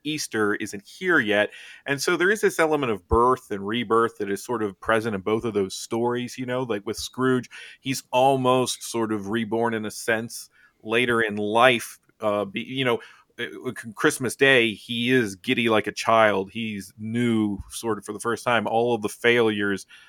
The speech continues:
of his previous life aren't really considered because he has, you know, he, he has kind of finally arrived in a sense.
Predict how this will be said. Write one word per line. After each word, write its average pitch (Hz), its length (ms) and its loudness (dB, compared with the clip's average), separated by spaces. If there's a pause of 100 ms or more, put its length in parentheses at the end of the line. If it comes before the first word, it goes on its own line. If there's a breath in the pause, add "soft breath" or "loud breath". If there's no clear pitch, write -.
(140 soft breath)
of 104 80 -2
his 101 100 -2
previous 113 440 0
life 110 440 2
aren't 110 240 -4
really 110 360 -4
considered 101 720 0 (360 loud breath)
because 120 440 0
he 123 220 0
has, 135 600 8
you 117 140 -2
know, 107 340 2
he, 87 260 -14
he 113 120 -10
has 123 180 4
kind 113 240 0
of 98 60 -4
finally 107 540 -2 (520)
arrived 101 520 4
in 95 120 -12
a 95 40 -20
sense. - 320 -16